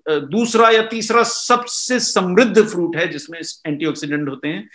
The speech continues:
सीजन आए तो जरूर खाया कीजिए, लेकिन साल भर खाना है तो न्यूट्रीचार्ज स्ट्रॉबेरी प्रोडक्ट लीजिए। केसर पिस्ता केवल और केवल न्यूट्रीचार्ज ही आपको ओरिजिनल पिस्ता पाउडर और ओरिजिनल केसर डाल के देगा, बाकी लोगों की गारंटी मैं नहीं ले सकता। भारत में सत्तर, सत्तर,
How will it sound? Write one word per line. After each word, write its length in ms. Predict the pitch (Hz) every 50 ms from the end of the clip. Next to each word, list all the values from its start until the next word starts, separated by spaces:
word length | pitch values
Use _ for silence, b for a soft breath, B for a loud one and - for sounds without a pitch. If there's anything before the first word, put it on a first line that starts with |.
| b b b
सीजन 360 | - - 170 165 165 180 160
आए 180 | 156 156 160 165
तो 120 | 165 156
जरूर 340 | 131 131 135 135 147 139 143 -
खाया 160 | 117 117 117
कीजिए, 360 | 107 117 113 107 110 - - _ b b b b b b -
लेकिन 220 | 165 175 175 185
साल 300 | - - 175 170 180 180
भर 140 | 180 196 180
खाना 300 | - 165 165 165 175 165
है 140 | 165 185 190
तो 160 | - - 175
न्यूट्रीचार्ज 520 | 160 156 147 139 156 143 - 156 156 147
स्ट्रॉबेरी 340 | - - 143 131 127 135 135
प्रोडक्ट 400 | 131 - 131 113 123 123 120 -
लीजिए। 260 | 117 113 _ 120 120 _ _ _ _ _ _ _ _ -
केसर 360 | 190 202 208 208 226 240 220
पिस्ता 420 | - 196 185 - - - 190 190 202 208 - - _ _ _ _ _ _ _ _ _ -
केवल 520 | - 220 220 220 220 220 220 233 254 277
और 260 | 285 285 269 262 254
केवल 260 | 247 226 214 214 214 208
न्यूट्रीचार्ज 720 | 196 190 190 180 - 180 165 - 185 175 175 175 - -
ही 180 | 127 170 214 233
आपको 720 | 220 190 175 - - - 170 175 175 185 190 196 - _ _ _ _ _ _ _ _ _ _
ओरिजिनल 600 | 185 185 190 202 196 165 202 214 226 247 262 269 262 233 - -
पिस्ता 600 | 185 180 - - - _ - 185 190 196 202 202
पाउडर 520 | 196 - - 160 156 156 156 160 180 190 202
और 260 | 190 - 170 160 160 - -
ओरिजिनल 480 | - 156 151 139 147 165 170 190 196 185
केसर 340 | - 160 156 156 - 143 139
डाल 200 | 139 135 135 135
के 80 | 131 135
देगा, 300 | 131 135 143 151 180 180
बाकी 400 | - - 139 135 131 - 160 156
लोगों 280 | 151 143 139 143 143 139
की 100 | 156 151
गारंटी 380 | 135 131 127 127 123 - 156
मैं 200 | 139 123 123 123
नहीं 180 | 127 131 135 135
ले 80 | 131
सकता। 320 | 123 - 139 127 _ 175 180
भारत 400 | 147 123 120 127 131 135 131 -
में 180 | 147 151 165 170
सत्तर, 420 | 165 - 151 143 - _ 175 170
सत्तर, 400 | - - 160 156 - 175 165 165